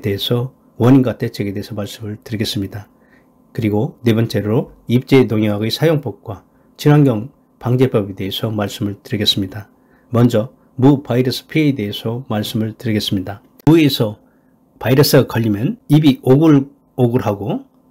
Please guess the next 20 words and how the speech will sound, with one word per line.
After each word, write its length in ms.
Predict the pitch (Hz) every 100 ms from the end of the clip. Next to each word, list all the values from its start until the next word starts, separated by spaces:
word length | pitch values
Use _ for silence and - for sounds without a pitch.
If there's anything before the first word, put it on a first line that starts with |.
| - 101
모자이크 560 | 120 147 139 - 117
증상, 440 | - 110 - 95 87
즉 240 | - 110 -
축엽 340 | 220 220 202
현상이 440 | 143 139 127 104
나오고 680 | 104 104 101 104 - 131 226 _ _
입이 300 | 131 139 -
기형이 360 | - 143 143 104
됩니다. 440 | 98 101 101 104 _ _ _ _
무밭 340 | 131 147 156 135
전체에 800 | 131 147 - 135 110 135 120 - _ _ -
무잎이 560 | 123 156 147 127 117 - _ _ _
얼룩덜룩하고 680 | 127 143 147 131 113 104 117
노란색으로 540 | 113 135 131 127 110
변해 400 | 104 110 110 110 - _ _ _
생육이 460 | - - 196 139 104
부진합니다. 640 | - 127 113 110 104 98 - _ _
잎을 220 | 127 156
자세히 380 | 147 - 151 139
보시면은 600 | 113 110 110 107 113